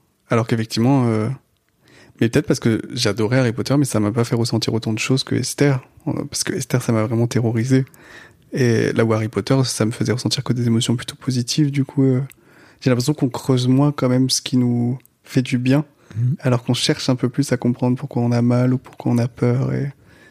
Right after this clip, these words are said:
Speaker 1: et, un, et de façon un peu malsaine aussi, enfin, un, enfin, pas dans le sens le plus sain, dans le sens,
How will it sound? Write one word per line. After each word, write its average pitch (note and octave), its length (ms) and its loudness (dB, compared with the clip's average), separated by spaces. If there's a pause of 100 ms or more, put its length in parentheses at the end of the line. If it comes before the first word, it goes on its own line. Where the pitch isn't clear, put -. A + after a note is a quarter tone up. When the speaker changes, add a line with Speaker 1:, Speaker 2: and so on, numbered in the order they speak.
(600)
Speaker 1:
et, A2+ 80 2
un, G#2+ 120 0 (220)
et G#2+ 100 0
de A2 60 -8
façon A2 220 0
un G#2+ 60 0
peu G#2+ 100 -4
malsaine A#2+ 400 2
aussi, A#2 200 -2
enfin, G2+ 520 -2
un, G2 100 -2
enfin, G#2 300 -2 (260)
pas A#2 140 4
dans A2+ 140 0
le A2 280 0
sens - 240 0
le A2 80 0
plus - 140 -14
sain, C#3+ 160 2
dans C3+ 80 4
le A2+ 60 0
sens, C3+ 260 0